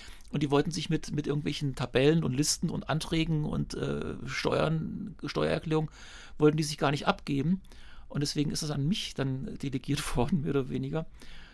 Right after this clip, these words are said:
Äh, und ich musste dann eben auch lernen, wie man eben eine Excel-Dat-, Dat-, Datei macht oder wie man mit dem Computer einen Brief schreibt,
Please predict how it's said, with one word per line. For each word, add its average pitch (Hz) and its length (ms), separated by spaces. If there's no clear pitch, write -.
Äh, 135 180
und 147 140
ich 135 100
musste 160 220
dann 156 120
eben 147 160
auch - 180
lernen, 143 600
wie 147 120
man 143 160
eben 143 200
eine 139 120
Excel-Dat-, - 440
Dat-, - 260
Datei 131 360
macht 127 220
oder 135 180
wie 143 80
man 139 120
mit 135 120
dem 151 80
Computer - 340
einen 147 80
Brief 170 240
schreibt, - 420